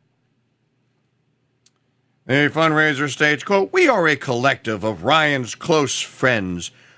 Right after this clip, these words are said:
reeling from a brutal loss. We are asking for your help on behalf of his partner in easing the burden and stress of this horrifying situation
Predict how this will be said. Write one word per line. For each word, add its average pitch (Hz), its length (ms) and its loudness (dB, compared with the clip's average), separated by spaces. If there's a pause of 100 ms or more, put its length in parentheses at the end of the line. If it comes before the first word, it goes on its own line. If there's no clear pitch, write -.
reeling 320 760 0
from 240 300 0
a 233 100 4
brutal 180 580 2
loss. 147 760 0 (760)
We 262 140 2
are 214 160 4
asking 185 320 0
for 160 160 0
your 175 240 2
help 151 260 2
on 139 140 0
behalf 135 400 -2
of 135 140 -6
his 139 220 0
partner 98 840 -4 (640)
in 190 260 2
easing 269 560 0
the 226 100 2
burden 170 460 2
and 156 160 -2
stress 151 560 -2
of 151 120 -4
this 165 200 2
horrifying 202 960 0
situation 123 840 -2